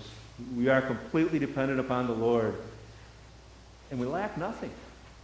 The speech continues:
We completely depend on the Lord, and what is it that we don't have? We have all that we need, physically, spiritually, it's all found in Him. In our humility, we recognize and realize that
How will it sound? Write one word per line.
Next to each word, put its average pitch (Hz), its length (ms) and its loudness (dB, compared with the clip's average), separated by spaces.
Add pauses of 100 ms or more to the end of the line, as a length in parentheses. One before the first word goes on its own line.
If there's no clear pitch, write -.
(920)
We 135 80 -10
completely 170 400 0
depend 175 260 2
on 170 80 2
the 165 80 0
Lord, 151 380 6
and 135 200 2
what 156 140 6
is 180 100 6
it 180 100 2
that 175 80 -2
we 147 100 0
don't 147 200 -2
have? - 300 -12 (720)
We 135 60 -4
have 139 240 2
all 165 240 4
that 180 160 6
we 160 100 2
need, 147 480 4 (200)
physically, 185 520 8
spiritually, 165 800 6 (240)
it's - 240 -6
all 165 240 2
found 151 340 2
in 120 140 4
Him. - 140 -8 (1400)
In 123 80 -6
our 123 80 -2
humility, 131 640 2
we 117 140 2
recognize 123 680 2
and 107 160 -4
realize 127 520 6
that 110 240 -4